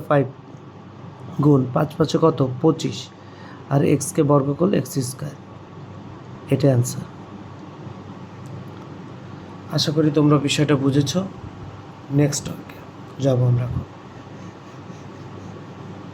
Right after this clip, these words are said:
কোনো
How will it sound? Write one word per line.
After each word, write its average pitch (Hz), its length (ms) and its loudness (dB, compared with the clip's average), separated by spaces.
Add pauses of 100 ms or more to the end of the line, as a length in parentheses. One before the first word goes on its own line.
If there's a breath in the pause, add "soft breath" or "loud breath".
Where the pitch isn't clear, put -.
(2250)
কোনো 147 140 6